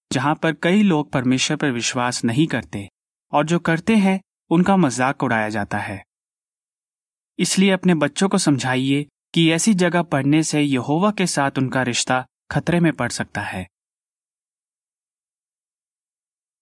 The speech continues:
वापस लेख पर। पैराग्राफ छह,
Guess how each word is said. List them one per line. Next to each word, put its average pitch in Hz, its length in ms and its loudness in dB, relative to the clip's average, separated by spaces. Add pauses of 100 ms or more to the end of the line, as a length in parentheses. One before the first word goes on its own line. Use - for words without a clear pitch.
(240)
वापस 143 440 0
लेख 143 280 -2
पर। 110 200 -4 (1080)
पैराग्राफ 170 440 0
छह, 123 320 -2